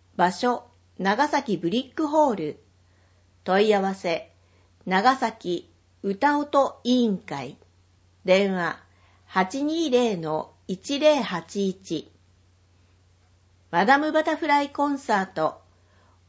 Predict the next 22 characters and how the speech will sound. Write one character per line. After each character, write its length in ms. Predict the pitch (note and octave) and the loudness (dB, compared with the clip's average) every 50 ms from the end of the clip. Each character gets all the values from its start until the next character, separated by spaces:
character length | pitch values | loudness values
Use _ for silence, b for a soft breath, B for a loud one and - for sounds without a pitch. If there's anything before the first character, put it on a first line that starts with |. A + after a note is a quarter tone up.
| _ _ _ _ _ _ _ | _ _ _ _ _ _ _
オ 140 | - B3 C4 | 2 2 4
ペ 220 | B3+ C4 B3 A3 | 4 4 2 4
ラ、 340 | F#3+ F3 E3+ E3 - - - - _ - | 4 4 4 4 2 0 -4 -10 _ 2
ア 120 | - B3 | 2 2
リ 200 | B3+ C4 B3+ A#3+ G#3 | 4 4 2 4 4
ア 100 | G3 F#3 | 4 4
を 320 | F3 E3 D#3+ D3 - - _ _ | 2 2 0 -2 -4 -10 _ _
た 140 | - F#3 F3 | 0 0 0
っ 140 | F3+ - - | 0 -2 -4
ぷ 100 | D4 D4+ | -4 -2
り 140 | E4 D#4 D4+ | -2 -2 0
と 120 | - A3+ | 0 0
お 100 | G#3 G3+ | 0 0
楽 240 | G#3+ A3+ A#3+ B3 A#3+ | 0 0 2 2 0
し 140 | - B3+ A3+ | 0 0 0
み 120 | A#3+ A#3+ | 0 0
い 40 | A#3 | 2
た 120 | A#3 A3+ | 0 0
だ 120 | A3 A3+ A3 | 0 0 0
け 120 | A3 G#3+ | -2 -2
ま 180 | G#3 G#3 G#3+ G#3 | -2 -2 -2 -4
す。 280 | - - - - _ | -6 -12 -20 -20 _